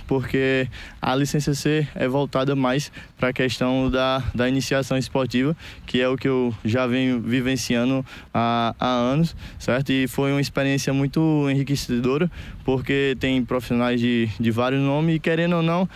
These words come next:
é a entidade maior do futebol, é, é a C B F. Então, quanto a isso, questão de aprendizado sempre vai ser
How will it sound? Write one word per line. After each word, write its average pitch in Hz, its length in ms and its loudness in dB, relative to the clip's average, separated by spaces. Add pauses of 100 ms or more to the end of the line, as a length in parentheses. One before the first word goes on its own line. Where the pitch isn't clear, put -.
(300)
é 143 160 2
a 180 160 2
entidade 175 880 2
maior 156 300 2
do 156 100 0
futebol, 156 580 0 (320)
é, 120 480 2
é 131 100 2
a 139 60 0
C 151 200 0
B 165 100 0
F. 123 300 0 (260)
Então, 131 600 0 (360)
quanto 127 260 -2
a 131 140 2
isso, 135 640 0
questão 127 280 0
de 127 300 0 (100)
aprendizado 123 680 0
sempre 131 300 0
vai 131 180 0
ser 135 260 0